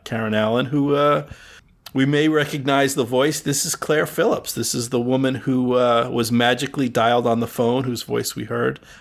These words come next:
on that message. And, uh, they're, uh, they're friends.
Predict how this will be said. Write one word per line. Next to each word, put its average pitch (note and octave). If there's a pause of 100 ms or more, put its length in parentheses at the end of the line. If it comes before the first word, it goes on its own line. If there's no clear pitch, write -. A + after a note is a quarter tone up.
(100)
on A#2
that A#2
message. A#2
And, E3+
uh, F3+ (840)
they're, D3
uh, D#3+ (180)
they're G#3
friends. -